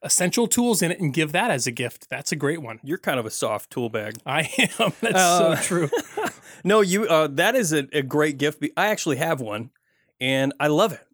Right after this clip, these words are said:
Speaker 2: I mean, it's, like, maybe ten inches by ten inches, and it's kinda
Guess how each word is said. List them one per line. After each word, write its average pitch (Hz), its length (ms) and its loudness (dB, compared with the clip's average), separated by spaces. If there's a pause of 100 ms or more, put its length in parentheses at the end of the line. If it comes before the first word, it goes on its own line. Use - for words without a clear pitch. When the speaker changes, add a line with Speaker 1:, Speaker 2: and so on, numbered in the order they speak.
(100)
Speaker 2:
I 147 40 0
mean, 156 160 2
it's, 165 180 -2
like, 147 340 0
maybe 170 540 0 (300)
ten 180 220 0
inches 180 340 2
by 143 160 -2
ten 165 260 0
inches, 156 500 0
and 135 100 0
it's 120 140 -4
kinda 139 400 -2